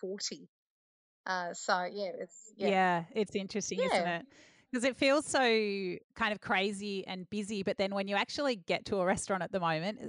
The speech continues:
Speaker 2: assuming that they're doing things right, it actually is pretty calm in the actual dining rooms because w-, they're, they're just not allowed to be anywhere near capacity. Uh, so it's this, yeah, it's this funny duality of,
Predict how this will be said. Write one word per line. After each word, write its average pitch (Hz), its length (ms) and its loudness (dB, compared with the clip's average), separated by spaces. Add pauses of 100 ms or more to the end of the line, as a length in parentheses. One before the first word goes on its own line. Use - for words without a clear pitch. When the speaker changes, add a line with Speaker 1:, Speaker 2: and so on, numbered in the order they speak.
Speaker 2:
assuming 202 480 2
that 208 100 0
they're 196 100 2
doing 180 280 -2
things 170 320 -10
right, 175 420 0 (300)
it 220 100 -4
actually 247 480 2
is 185 300 -4 (520)
pretty 311 260 0 (120)
calm 196 540 2
in 185 160 -8
the 175 100 -6
actual 175 380 -6
dining 185 420 -4
rooms 156 460 -6
because 180 580 -4 (280)
w-, 190 120 -10
they're, 185 220 -2
they're 185 160 -2
just 196 160 -4
not 190 180 2
allowed 180 240 4
to 196 100 -2
be 180 160 2
anywhere 175 280 0
near 170 180 -6
capacity. - 720 -6 (400)
Uh, 185 120 0
so 202 180 2
it's 196 160 0
this, - 260 -4
yeah, 190 160 2
it's - 120 -2
this 214 100 -4
funny 190 340 -6
duality 185 640 -2
of, 170 160 -6